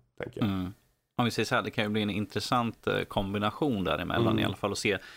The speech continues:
Speaker 2: ifall de tar det bästa, liksom, från båda. Liksom,
Speaker 1: Precis.
Speaker 2: plocka, liksom, det bästa,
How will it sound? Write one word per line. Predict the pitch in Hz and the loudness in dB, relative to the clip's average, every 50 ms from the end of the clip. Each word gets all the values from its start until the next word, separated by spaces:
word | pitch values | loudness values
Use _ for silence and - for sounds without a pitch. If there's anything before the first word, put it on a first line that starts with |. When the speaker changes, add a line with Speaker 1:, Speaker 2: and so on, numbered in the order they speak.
| - - - | -14 -8 -4
Speaker 2:
ifall | - 110 - 113 | -2 0 0 0
de | 110 104 | 0 0
tar | - - 113 110 | 2 2 2 2
det | 104 | 2
bästa, | - 107 101 - - - 123 | 2 0 0 0 0 0 2
liksom, | 110 98 - 104 95 92 92 | 2 2 0 -2 -2 -2 -4
från | - - - 101 95 | -4 -4 -2 -2 0
båda. | 90 98 92 95 101 95 - 127 113 80 101 - - _ _ _ _ | 0 0 2 0 0 0 2 2 2 0 -2 -6 -12 _ _ _ _
Liksom, | - 110 104 - 131 | 2 2 2 4 4
Speaker 1:
Precis. | 127 117 101 - - - | 2 2 2 -2 -4 -4
Speaker 2:
plocka, | - - 123 - - - - 127 | -2 0 0 0 0 0 0 0
liksom, | 110 101 - - 98 | 0 0 -2 -4 -2
det | 95 | 0
bästa, | - 101 92 - - - 113 101 95 | 0 0 0 0 0 0 2 2 2